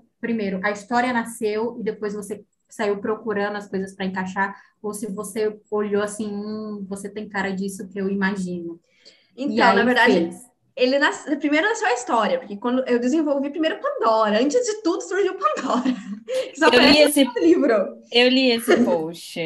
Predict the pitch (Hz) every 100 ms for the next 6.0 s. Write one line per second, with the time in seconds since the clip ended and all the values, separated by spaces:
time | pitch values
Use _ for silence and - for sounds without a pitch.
0 | 165 202 - _ _ - - _ _ 302
1 | 294 330 302 277 277 302 320 320 320 294
2 | 302 320 349 349 339 311 311 302 294 _
3 | 311 294 285 233 233 269 330 349 - 240
4 | 294 - - 320 285 330 - 311 269 240
5 | 208 196 - - 226 262 254 240 285